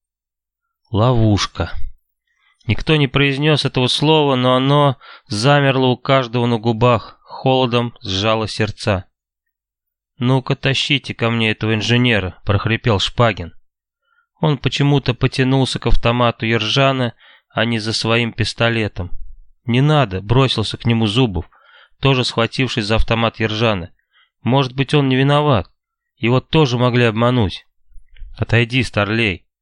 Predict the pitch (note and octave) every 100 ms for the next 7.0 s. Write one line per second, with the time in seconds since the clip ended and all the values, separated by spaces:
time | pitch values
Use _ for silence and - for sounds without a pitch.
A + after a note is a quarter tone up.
0 | _ _ - G2+ G2 G#2 - A#2+ A2 G2+
1 | - G#2+ A2+ G#2+ - G#2 A2 G#2 - D#2+
2 | _ _ _ _ _ _ - D#3 D3+ -
3 | D3+ C#3 - E3 B2 A#2 C3 A2+ F#2 G#2
4 | G#2+ G#2+ A2+ A2+ F#2 - _ _ _ _
5 | _ _ - B2+ D3 - B2+ C3+ C3 -
6 | C3 A#2+ B2+ - B2+ C3+ D3+ A#2+ F#2+